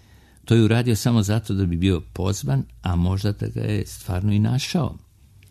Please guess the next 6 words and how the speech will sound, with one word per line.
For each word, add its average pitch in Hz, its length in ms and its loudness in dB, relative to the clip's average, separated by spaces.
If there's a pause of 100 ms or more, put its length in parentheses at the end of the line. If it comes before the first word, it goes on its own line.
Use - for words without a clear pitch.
(500)
Pa 113 140 2
dobro, 131 360 0 (680)
da 90 100 -4
bi 85 120 -2
bio 101 200 2
pozvan. 107 540 -2